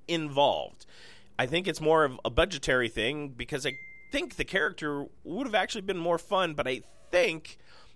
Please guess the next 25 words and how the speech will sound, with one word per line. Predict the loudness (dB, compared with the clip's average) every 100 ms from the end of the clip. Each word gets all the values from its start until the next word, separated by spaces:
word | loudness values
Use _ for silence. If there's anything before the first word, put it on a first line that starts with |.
| 4
there | 6 6 0 -20 -20 -20 -18
could | 0 4 4
be | 2 0
a |
sequel | 0 0 0 2 0
planned | 0 -2 0 2 0 -4
for | -10 -2 2 2
this | 2 -8
because, | -8 -2 4 4 4
of | 0 -2
course, | 0 0
with | -2 -8
the |
day | 0 2
shift, | 2 0 -2 -4 -18 -18 -2
there | 2 4
is | 2
a |
night | 0 0 0
shift. | -4 -8 -10 -18 -16 -4
I | 0
can | 4
honestly | 6 4 2 -2
see | 0 0 2 2 -2 -2
this | 2 2 2